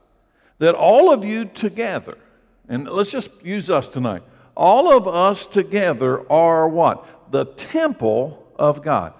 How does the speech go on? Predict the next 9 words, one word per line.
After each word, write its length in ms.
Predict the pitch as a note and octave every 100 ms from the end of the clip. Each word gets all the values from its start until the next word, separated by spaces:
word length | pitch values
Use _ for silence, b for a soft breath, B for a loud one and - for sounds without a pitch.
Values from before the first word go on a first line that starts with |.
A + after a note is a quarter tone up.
| b -
That's 220 | C4+ C4+
a 60 | G#3
building, 540 | F#3+ D4+ A3 A2+ - - _ _ _
okay? 300 | A2+ D3 G3+ C4 b b b b
Use, 300 | D3+ G3+ B3 D#4
he's 260 | D#3+ C4+ -
comparing 800 | A#3 A3+ - B3 A#3 B3+ B3 A3
us 340 | A3 A#3 A3+ - -
people 680 | - F#4 E4+ D3 B2 E3